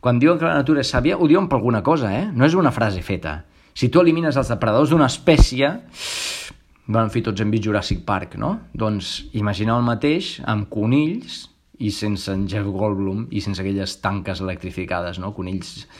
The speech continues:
destruint el planeta. Podria arribar a passar. El gran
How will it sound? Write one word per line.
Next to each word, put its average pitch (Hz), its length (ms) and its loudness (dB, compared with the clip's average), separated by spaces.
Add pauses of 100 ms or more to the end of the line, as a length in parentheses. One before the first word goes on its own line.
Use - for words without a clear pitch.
(200)
destruint 117 540 2
el 95 100 -4
planeta. 87 400 -6
Podria 139 300 6
arribar 101 240 -2
a - 80 -10
passar. - 240 -10 (720)
El 131 100 4
gran 190 300 4